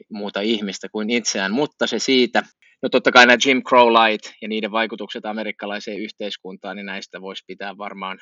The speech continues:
jonkunlaisen podcast-sarjan, ja ei menisi ehkä urheilun kontekstiin enää, mutta tota, niiden kiteytettynä niiden kautta rotuerottelu etabloitu merkittäväksi osaksi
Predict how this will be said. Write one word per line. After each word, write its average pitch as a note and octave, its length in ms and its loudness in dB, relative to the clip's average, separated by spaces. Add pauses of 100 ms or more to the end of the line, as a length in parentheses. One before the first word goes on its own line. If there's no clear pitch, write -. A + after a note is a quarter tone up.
(140)
jonkunlaisen G2 680 -10
podcast-sarjan, F#2+ 920 -6
ja F2+ 160 -10 (120)
ei F2+ 140 -12
menisi F#2 300 -18
ehkä - 160 -16
urheilun F#2 520 -8
kontekstiin G2 720 -2 (180)
enää, G2 300 -4
mutta F#2+ 340 -10
tota, G2 400 -6
niiden A2+ 400 -4 (220)
kiteytettynä C3 720 4
niiden A#2 340 2
kautta G#2+ 400 0 (280)
rotuerottelu G#2 1040 0 (400)
etabloitu G2+ 720 -6 (340)
merkittäväksi G2+ 840 -8
osaksi G2 560 -8